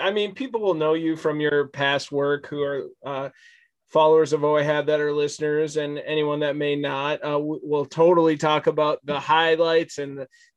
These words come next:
the, the things you've been in, in the past and present, but, um, people may not know a little bit more about your, like, family lineage and, like, uh, the, the Coogan name itself.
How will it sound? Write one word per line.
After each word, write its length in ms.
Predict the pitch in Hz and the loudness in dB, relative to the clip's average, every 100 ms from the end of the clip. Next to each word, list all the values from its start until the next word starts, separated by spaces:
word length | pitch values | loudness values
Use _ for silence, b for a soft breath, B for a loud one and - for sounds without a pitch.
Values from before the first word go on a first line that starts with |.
| _ | _
the, 400 | 151 143 135 123 | 0 0 0 -2
the 140 | 151 | -4
things 400 | 143 - 170 156 | -6 -4 -2 -2
you've 180 | 160 156 | -4 0
been 180 | 147 156 | 2 4
in, 160 | 156 156 | 2 2
in 120 | 147 | -2
the 100 | 139 | -4
past 480 | 160 190 185 175 151 | 0 2 2 0 -4
and 140 | 143 | -8
present, 480 | - 185 170 165 147 | 2 4 4 2 0
but, 200 | 156 135 b b _ | -2 -2 b b _
um, 540 | 160 160 147 143 139 _ _ _ | 0 2 2 -2 -6 _ _ _
people 320 | 233 233 226 | -10 0 0
may 300 | 165 160 220 | 2 2 2
not 260 | 285 185 160 | 2 0 0
know 360 | 156 156 156 | 2 4 4
a 20 | 156 | 4
little 220 | 165 160 | 2 2
bit 160 | 165 | -2
more 220 | 156 156 165 | 0 0 2
about 280 | 151 147 | 2 -2
your, 300 | 139 151 151 | -2 -4 -2
like, 260 | 147 139 135 | -2 -4 -6
family 480 | - 165 165 160 151 | 0 2 2 0 -2
lineage 600 | 147 190 165 139 131 127 | -2 -2 0 -2 -4 -4
and, 160 | 135 135 | -4 -2
like, 320 | 135 131 - - B B - | -4 -6 -12 -20 B B -4
uh, 400 | 143 139 131 110 - _ _ _ _ | -2 0 -2 -6 -12 _ _ _ _
the, 220 | 139 151 143 | -4 -2 -2
the 200 | 143 147 | -2 -4
Coogan 420 | - 208 180 180 | -2 0 0 2
name 240 | 175 170 | 2 2
itself. 640 | 156 143 - 175 151 123 | 0 0 2 2 0 -2